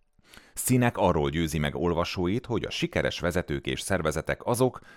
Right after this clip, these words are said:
amelyek a végtelen játék szabályai szerint játszanak, ahol a cél nem a győzelem,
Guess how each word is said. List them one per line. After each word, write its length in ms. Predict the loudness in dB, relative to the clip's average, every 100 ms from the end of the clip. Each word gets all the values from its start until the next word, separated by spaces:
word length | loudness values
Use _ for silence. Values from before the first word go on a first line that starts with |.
| -6
amelyek 440 | 0 2 2 2 2
a 160 | 0
végtelen 580 | 0 -2 -2 -2 0 -2
játék 420 | -4 -4 -4 -6
szabályai 540 | -4 -4 0 0 0 -4
szerint 400 | -4 -4 -2 0
játszanak, 720 | 0 2 2 2 0 -12 -6
ahol 260 | -2 0 -2
a 60 |
cél 400 | -2 -2 2 2
nem 200 | 2 0
a 60 | 0
győzelem, 800 | 0 0 2 2 4 4 2